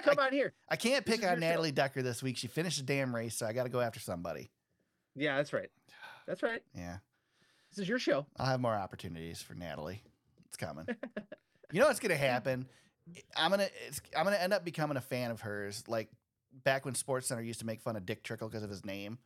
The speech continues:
Speaker 2: Oh my God.
Speaker 1: It's gonna be like that, that I'm gonna be following her career extra close just because of this.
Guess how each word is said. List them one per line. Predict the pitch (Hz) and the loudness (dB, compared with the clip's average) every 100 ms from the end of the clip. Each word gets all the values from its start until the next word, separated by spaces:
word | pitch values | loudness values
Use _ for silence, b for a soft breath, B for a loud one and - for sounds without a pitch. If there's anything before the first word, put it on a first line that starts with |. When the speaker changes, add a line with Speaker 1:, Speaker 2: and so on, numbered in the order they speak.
| b b b b b b 110 | b b b b b b -6
Speaker 2:
Oh | 113 | -4
my | 95 | -4
God. | 98 - | -6 -4
Speaker 1:
It's | 180 | -2
gonna | 156 | -2
be | 135 120 | 0 2
like | 110 - | 2 0
that, | 98 92 - | -2 -2 -4
that | 98 | -8
I'm | 104 | -6
gonna | 110 | -4
be | 117 | -6
following | - 120 123 120 | 0 0 0 -2
her | |
career | 104 117 113 - | -6 -6 -6 -2
extra | 117 - 120 | -4 -4 -10
close | - 113 101 104 | -4 -2 -2 -4
just | 110 - | -10 -12
because | 104 107 92 92 - - - | -8 -4 -4 -4 -8 -10 -10
of | - 87 | -12 -6
this. | 64 - - - | -6 -6 -12 -18